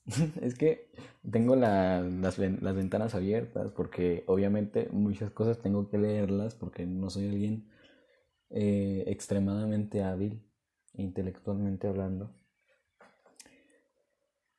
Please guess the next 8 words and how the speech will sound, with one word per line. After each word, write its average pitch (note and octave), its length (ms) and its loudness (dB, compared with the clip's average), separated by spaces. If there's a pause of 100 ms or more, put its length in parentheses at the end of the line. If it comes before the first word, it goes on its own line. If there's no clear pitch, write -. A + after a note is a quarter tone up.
(920)
Ahora B2+ 340 6
vamos C#3 280 2
con C#3+ 160 -2
una C#3+ 140 2
recomendación B2 680 4
de A2+ 220 6
la - 580 -4
movie. F#2+ 500 0